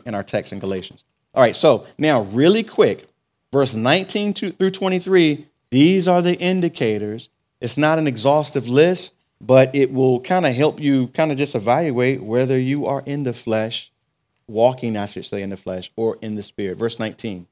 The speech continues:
he says, "The works of the flesh are evident."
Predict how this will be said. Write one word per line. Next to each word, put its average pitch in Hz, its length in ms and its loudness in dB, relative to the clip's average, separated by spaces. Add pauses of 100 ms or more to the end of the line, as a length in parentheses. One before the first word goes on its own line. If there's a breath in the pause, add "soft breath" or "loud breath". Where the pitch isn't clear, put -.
(680)
he 120 60 -8
says, 131 200 2
"The 110 80 -2
works 127 300 -2
of 123 40 -6
the 120 80 -2
flesh 117 380 -2
are 98 380 0 (180)
evident." 98 440 -2